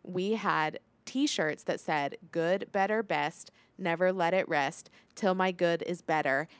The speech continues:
and my better best." Now, from a, a sports mentality, you can see, oh, yeah, you practice so that you can get better,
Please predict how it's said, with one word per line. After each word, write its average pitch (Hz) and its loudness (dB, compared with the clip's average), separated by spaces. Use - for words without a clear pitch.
and 190 0
my 180 2
better 156 0
best." - -4
Now, 208 4
from 247 2
a, 220 2
a 247 4
sports - -2
mentality, 190 0
you 214 -6
can 233 -2
see, - -6
oh, - -2
yeah, 247 0
you 220 -2
practice 220 -2
so 254 0
that - -2
you 170 -8
can 175 -8
get 170 -6
better, 156 -2